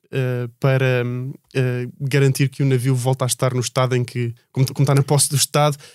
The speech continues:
tem, tem que garantir que não é, que não é deteriorado. Então, neste momento, o governo vai ter que gastar não sei quanto dinheiro a restaurar o navio, que, que entretanto está perfeitamente podre, está a meter água por todos os lados. Estive a bordo há,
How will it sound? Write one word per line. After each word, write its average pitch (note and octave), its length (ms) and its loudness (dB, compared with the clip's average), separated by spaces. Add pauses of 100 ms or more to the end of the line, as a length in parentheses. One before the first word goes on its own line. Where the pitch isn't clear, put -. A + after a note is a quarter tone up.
(120)
tem, D3 100 4
tem C#3 140 2
que C3 160 -6
garantir C3 380 2
que C#3 60 -4
não C3+ 140 2
é, B2+ 60 -2
que - 80 -4
não C3+ 100 4
é C3 80 4
deteriorado. C3+ 480 2
Então, C3+ 180 -2
neste B2+ 160 -4
momento, C3+ 200 -2
o C3+ 60 -4
governo B2 260 -2
vai C3 100 0
ter B2+ 120 -2
que B2+ 100 -12
gastar B2 280 -4
não C3 120 2
sei C3 180 0
quanto B2 340 -2
dinheiro B2+ 300 0 (420)
a C3+ 60 -4
restaurar C3 460 2
o B2+ 60 2
navio, C3 400 4
que, - 160 -14
que B2 140 -8
entretanto A#2 260 -6
está B2 140 -4
perfeitamente C3 480 -2
podre, C3 260 2
está A#2+ 140 -4
a A#2 40 -2
meter B2 200 -2
água B2 180 -2
por - 80 -12
todos B2 220 -6
os A#2+ 80 -6
lados. B2+ 220 0
Estive A#2+ 220 -6
a B2 40 0
bordo A#2+ 260 0
há, A#2+ 140 -4